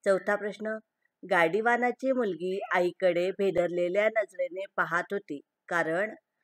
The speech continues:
अपघातानंतर आई खड्ड्यात निपचिप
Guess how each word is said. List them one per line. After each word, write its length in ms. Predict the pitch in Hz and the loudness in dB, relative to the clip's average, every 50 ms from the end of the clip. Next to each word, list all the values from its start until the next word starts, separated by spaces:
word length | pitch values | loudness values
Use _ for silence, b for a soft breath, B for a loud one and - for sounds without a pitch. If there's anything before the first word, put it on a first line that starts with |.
| _ _ _ - | _ _ _ -4
अपघातानंतर 1120 | 185 196 170 - - 196 214 214 - 262 269 262 262 240 185 165 - - 165 160 156 147 165 - - - | -4 -4 -4 -2 0 0 0 0 0 -2 -2 0 0 0 0 -2 -4 -4 -4 -4 -4 -6 -10 -14 -6 -2
आई 260 | 170 170 170 180 185 - _ | -2 0 0 -2 -6 -8 _
खड्ड्यात 500 | - 185 175 143 - _ - 180 180 185 185 - _ - | -6 -4 -4 -4 -6 _ 0 2 2 2 0 -4 _ -8
निपचिप 520 | 190 190 180 170 - _ _ - 196 196 | -2 -2 -2 -2 -4 _ _ -8 -8 -8